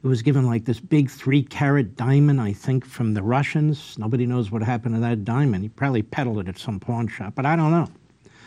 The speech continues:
Uh, but it isn't it interesting? They threw the book at this guy like they should. Retired senior F B I official who was overseeing the Russian investigation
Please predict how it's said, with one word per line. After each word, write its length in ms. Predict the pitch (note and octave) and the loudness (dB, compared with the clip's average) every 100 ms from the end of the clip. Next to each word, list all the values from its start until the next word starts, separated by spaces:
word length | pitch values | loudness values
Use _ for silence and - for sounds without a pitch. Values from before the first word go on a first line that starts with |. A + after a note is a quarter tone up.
| - - - _ - | -20 -20 -20 _ -4
Uh, 200 | B2 A#2 | 0 0
but 180 | D#3+ E3+ | 2 4
it 100 | G#3 | 4
isn't 220 | B3+ G#3+ | 6 6
it 120 | G3 | 6
interesting? 600 | G#3+ - D3+ - G2 D#2 - | 4 2 -4 -4 -6 -8 -4
They 140 | D3+ D3+ | 2 2
threw 300 | - - G3+ | 2 2 4
the 80 | F3 | 4
book 240 | F#3+ F#3 | 2 0
at 120 | D3+ | 0
this 200 | B2+ A#2 | 0 0
guy 240 | - A2 A2+ | -2 0 2
like 220 | D3 D#3 | 2 2
they 120 | E3+ | 0
should. 380 | D#3 A#3+ G3+ - _ _ _ _ _ _ _ _ _ _ _ _ _ _ _ _ _ _ A#2 | 2 0 0 -4 _ _ _ _ _ _ _ _ _ _ _ _ _ _ _ _ _ _ -6
Retired 680 | A2+ - D3+ D3+ D#3 E3+ - _ _ _ _ _ _ _ _ - | -6 -2 0 2 0 -2 -6 _ _ _ _ _ _ _ _ -20
senior 600 | - - D3+ D3 D3+ D#3+ | -6 2 4 4 2 -2
F 200 | D3 C#3+ | -2 -2
B 100 | - | 2
I 160 | C3+ C#3 | 2 2
official 560 | D3+ - A2 - G#2 - _ _ - _ _ _ - | 0 0 -2 -2 -10 -14 _ _ -20 _ _ _ -2
who 60 | |
was 140 | B2 A2+ | 0 4
overseeing 580 | C#3 D3 C#3 C#3+ C#3 B2 | 4 4 2 2 4 4
the 80 | |
Russian 340 | A#2 C#3 C#3 C#3 | 2 0 -2 -2
investigation 840 | C3 C3+ - D3 A#2+ G2 - C3+ | 0 -2 -2 -2 0 0 -4 -12